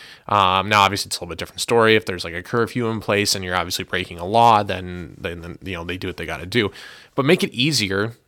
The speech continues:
Um, you remove yourself from the situation. That's less drama, less stress, less problems, less risk for you and or your family, right, if you're not out there doing it. And it makes it easier on our law enforcement because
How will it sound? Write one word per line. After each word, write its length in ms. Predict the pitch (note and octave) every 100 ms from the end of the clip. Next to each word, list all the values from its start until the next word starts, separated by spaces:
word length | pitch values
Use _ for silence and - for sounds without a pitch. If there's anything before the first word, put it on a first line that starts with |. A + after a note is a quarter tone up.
| F3
Um, 400 | A2 G#2 G2+ G2
you 120 | - A2
remove 180 | A#2+
yourself 360 | C#3 B2 B2+ B2
from 80 | G#2+
the 60 |
situation. 520 | F2+ G2 - F#2 F#2+ G#2+
That's 140 | F#2+
less 260 | F#2 F#2+ -
drama, 340 | G#2 G2+ G2+
less 220 | G2 G#2+
stress, 420 | - G2 F#2+ -
less 180 | G2 G#2
problems, 540 | - G2+ F#2 G#2 F#2+ F#2
less 240 | F#2 -
risk 320 | G2 A#2+ -
for 180 | - B2
you 320 | A2+ D#3+ D3
and 280 | A#2 A2+ A#2+
or 140 | A#2
your 260 | A2+ A2 A2+
family, 760 | - - - C3 C3+ F#2+ G2+ -
right, 300 | G2+ G2 - - - -
if 100 | G2+
you're 80 |
not 100 | G#2+
out 120 | G#2 G2
there 100 | F#2+
doing 280 | A#2+ A2
it. 180 | F#2+ G2+ - - -
And 80 |
it 40 | C3+
makes 160 | D#3
it 60 | -
easier 340 | C#3+ C3+ C3+
on 200 | A2+ A2+
our 100 | A2+
law 240 | G#2+ A2+ C3+
enforcement 600 | C3+ A2+ G2 - G2+ G#2 - - - -
because 600 | A2+ - G2+ G#2 G2